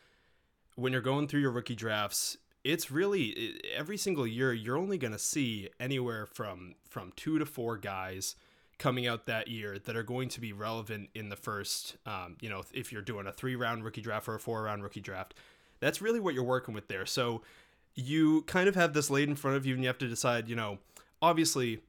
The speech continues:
you have your clear-cut front runners like your Kyle Pitts, that, that's just going to be the consensus, consensus, um, front runner, uh, in any rookie draft. But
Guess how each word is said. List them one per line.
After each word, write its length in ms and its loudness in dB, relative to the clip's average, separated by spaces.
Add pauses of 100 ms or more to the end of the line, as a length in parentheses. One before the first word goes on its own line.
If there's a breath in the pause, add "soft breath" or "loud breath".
you 180 2
have 180 2
your 120 -4
clear-cut 500 -2
front 240 -2
runners 360 -4
like 120 -6
your 100 -8
Kyle 280 -2
Pitts, 320 0
that, 260 -10
that's 220 0
just 320 -8
going 180 2
to 60 -2
be 100 -4
the 80 -12
consensus, 640 -6
consensus, 720 -4
um, 240 -6
front 260 -2
runner, 300 -8 (440 soft breath)
uh, 320 -2
in 140 -6
any 340 -4
rookie 360 -6
draft. 400 -4
But 240 0